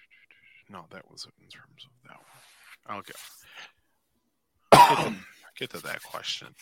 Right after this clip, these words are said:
at the end. But I think that, but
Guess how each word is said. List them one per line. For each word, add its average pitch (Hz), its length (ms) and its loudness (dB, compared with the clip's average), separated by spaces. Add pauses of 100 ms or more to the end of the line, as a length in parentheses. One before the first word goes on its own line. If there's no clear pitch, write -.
(120)
at 104 260 -2
the 73 140 -18 (140)
end. 131 360 6 (600)
But 147 240 10 (2750)
I 196 120 12
think 403 200 4
that, 302 180 6 (580)
but 294 220 6